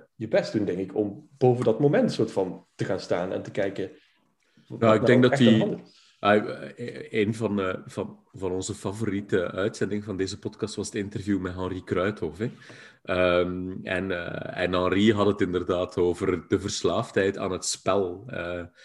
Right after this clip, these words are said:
Speaker 2: de Game of Thrones, eh, eh, dynamiek die eraan, die erachter zit. Dat is de schoonheid van dit spel.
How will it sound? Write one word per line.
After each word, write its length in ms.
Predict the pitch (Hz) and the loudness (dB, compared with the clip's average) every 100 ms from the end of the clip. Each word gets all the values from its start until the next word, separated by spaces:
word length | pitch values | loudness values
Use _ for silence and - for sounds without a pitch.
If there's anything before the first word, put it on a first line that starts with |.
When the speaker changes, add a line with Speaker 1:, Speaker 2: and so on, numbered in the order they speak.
| - - | -20 -6
Speaker 2:
de 220 | 101 101 | 0 6
Game 160 | 110 107 | 6 6
of 180 | 101 - | 4 0
Thrones, 680 | 107 113 113 110 110 - - | 2 6 6 4 -2 -4 -4
eh, 720 | 95 87 87 87 87 - 90 | 0 0 2 2 0 -2 -2
eh, 100 | 85 | -2
dynamiek 460 | 98 92 90 101 - | -2 -2 -2 -2 -2
die 160 | 104 | 4
eraan, 400 | 104 92 92 95 | 4 4 0 -4
die 140 | 95 98 | 0 2
erachter 380 | 98 98 - 101 | 0 0 -2 -2
zit. 360 | - 85 - | 0 -4 0
Dat 140 | 104 107 | 2 4
is 120 | 110 | 2
de 80 | 107 | -2
schoonheid 600 | - - 120 120 104 104 | -4 0 2 2 0 0
van 180 | 104 95 | -2 0
dit 160 | 92 | -2
spel. 460 | - - 90 92 | -4 -4 -4 -4